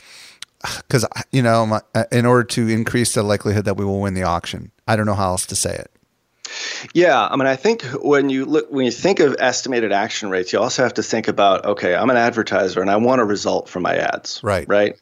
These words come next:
Speaker 2: So
Speaker 1: Right, the right
Speaker 2: you know,
Speaker 1: action, <laughs> right? Exactly.
Speaker 2: Exactly, exactly. I wanna get the right person to opt into my lead magnet and at a specific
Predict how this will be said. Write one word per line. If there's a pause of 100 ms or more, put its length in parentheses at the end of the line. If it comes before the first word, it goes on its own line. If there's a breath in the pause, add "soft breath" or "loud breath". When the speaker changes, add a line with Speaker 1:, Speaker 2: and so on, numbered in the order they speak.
Speaker 2:
So
Speaker 1:
Right,
the
right
Speaker 2:
you
know,
Speaker 1:
action,
<laughs>
right? (160)
Exactly.
Speaker 2:
Exactly,
exactly.
I
wanna
get
the
right
person
to
opt
into
my
lead
magnet (360 loud breath)
and
at
a
specific